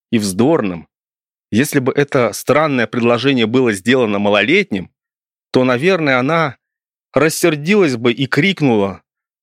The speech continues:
Но так как тут был человек взрослый и очень толстый, на которого нельзя было кричать, то она только пожала плечами, едва заметно, и сказала:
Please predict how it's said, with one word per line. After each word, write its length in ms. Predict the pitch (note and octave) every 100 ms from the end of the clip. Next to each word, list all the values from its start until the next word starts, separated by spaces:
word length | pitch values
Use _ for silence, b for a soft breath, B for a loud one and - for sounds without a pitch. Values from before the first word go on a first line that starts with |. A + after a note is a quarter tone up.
| _
Но 140 | A#2+ A2+
так 220 | - D3+
как 200 | C3+ -
тут 160 | D3+ B2+
был 180 | C#3
человек 400 | A#2+ - A#2+ A#2
взрослый 720 | G#2 F#2+ G#2 D#3 D#3+ - - - _ _ _ _
и 60 | A2
очень 440 | A2 A2+ - A2
толстый, 640 | G2+ A2 D3 - - - - _ _ _ _ -
на 120 | A2
которого 340 | B2+ C#3 B2+
нельзя 460 | C3 E3 D#3+ C#3+ F#2+
было 220 | F2+ F2
кричать, 580 | - F#2+ - - - _ _ _ _ _ _
то 140 | - B2
она 380 | D3+ G#3 G3+ D#3
только 600 | F3+ F3 D#3 D3+ C3+ B2
пожала 420 | C#3 C3+ E3+ D3
плечами, 560 | C#3+ C#3+ - G3 F3+
едва 600 | C#3 B2 A#2+ C3 C#3+ D#3
заметно, 540 | B2+ C3 E3+ F3 C3 B2+
и 120 | C3+
сказала: 680 | - B2 B2 C#3+ - -